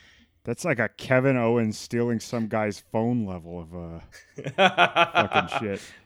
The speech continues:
Speaker 1: 'Cause that's the kind of shit I'll watch. I don't watch the main roster anymore, but I'll watch when Kevin Owens steals a guy's phone.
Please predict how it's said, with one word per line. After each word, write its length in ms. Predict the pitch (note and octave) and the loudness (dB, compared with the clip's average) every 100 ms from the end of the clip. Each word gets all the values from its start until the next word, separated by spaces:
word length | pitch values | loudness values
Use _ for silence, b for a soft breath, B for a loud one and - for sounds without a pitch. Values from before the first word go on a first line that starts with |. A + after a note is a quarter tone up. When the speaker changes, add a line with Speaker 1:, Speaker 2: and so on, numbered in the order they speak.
| b b b - | b b b -8
Speaker 1:
'Cause 120 | A2+ | 2
that's 220 | C#3 D3+ | 4 4
the 60 | D#3 | 0
kind 200 | D3 A#2+ | 0 0
of 60 | |
shit 160 | - C3 | -2 -2
I'll 180 | A2 G2+ | -2 0
watch. 320 | A#2+ C#3+ A#2 | 2 2 2
I 100 | A2 | 0
don't 160 | A#2+ A#2+ | 0 0
watch 260 | C3 - | 0 -2
the 60 | B2 | -6
main 180 | A#2 G#2+ | -4 -2
roster 340 | A2+ G#2+ A#2+ | -2 -4 -4
anymore, 520 | A2 A2 B2 D3 G#2 - | -4 -2 -2 -2 -2 -6
but 120 | G#2+ G2 | -8 -4
I'll 180 | A#2 | -2
watch 420 | B2 C3 C3+ - - | 0 2 0 -2 -4
when 160 | B2 | -2
Kevin 280 | G#2+ C3+ C3 | 0 0 2
Owens 240 | C3 A#2+ | 0 0
steals 280 | - C3+ B2 | -2 -2 0
a 60 | A#2+ | 0
guy's 260 | A#2+ A#2 | 0 0
phone. 460 | - B2+ C#3+ G2 F#2 | -2 -2 0 0 -4